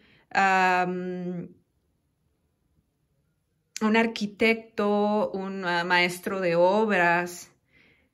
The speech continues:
Siento mucho esa energía y también la energía del artista de la pintura.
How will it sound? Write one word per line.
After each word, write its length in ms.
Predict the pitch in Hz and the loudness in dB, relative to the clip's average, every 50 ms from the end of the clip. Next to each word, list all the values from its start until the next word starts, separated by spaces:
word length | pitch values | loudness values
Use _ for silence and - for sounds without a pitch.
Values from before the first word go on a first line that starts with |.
| _ _ _ | _ _ _
Siento 340 | - - 220 220 233 247 247 | -4 -2 0 2 2 2 2
mucho 300 | 240 240 226 - 254 233 | 0 -2 -2 0 2 2
esa 180 | 226 226 233 | 2 2 2
energía 580 | 226 202 185 180 180 - - - 180 185 190 190 | -2 -2 -2 -2 -6 -8 -8 -4 -2 0 0 0
y 120 | 202 202 | 0 -2
también 300 | - 185 175 180 180 180 | -6 -6 -6 -6 -6 -6
la 60 | 185 196 | -6 -6
energía 480 | 202 190 175 175 - - 190 175 175 | -4 -6 -6 -8 -8 -6 -2 -2 0
del 200 | 180 185 180 170 | 0 0 -2 -2
artista 680 | 165 156 160 - - - 170 - - - - 190 180 | -2 -4 -6 -10 -12 -14 -14 -14 -14 -10 -6 -4 -2
de 80 | 165 156 | -2 0
la 220 | 151 143 147 147 | -2 -2 -4 -6
pintura. 680 | - 160 156 151 151 - 165 165 170 - 170 165 - | -8 -10 -12 -12 -12 -10 -10 -8 -8 -8 -10 -12 -16